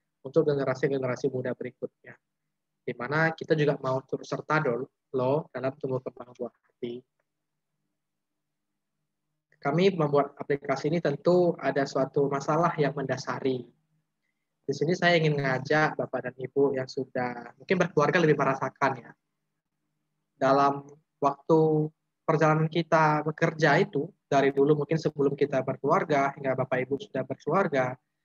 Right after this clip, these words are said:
pasti merasakan ketika sudah hadirnya buah hati itu, waktu kita yang kita punya buat anak itu semakin berkurang. Dan tidak seluruh orang tua itu beruntung, itu dapat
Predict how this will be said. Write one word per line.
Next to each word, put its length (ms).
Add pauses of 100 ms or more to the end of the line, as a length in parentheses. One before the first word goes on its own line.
(240)
pasti 240
merasakan 640 (560)
ketika 240
sudah 320
hadirnya 400
buah 240
hati 400
itu, 240 (720)
waktu 320
kita 320
yang 80
kita 400
punya 240
buat 220
anak 180
itu 140
semakin 260
berkurang. 460 (1080)
Dan 320 (320)
tidak 240
seluruh 320
orang 320
tua 220
itu 180
beruntung, 800 (300)
itu 240
dapat 480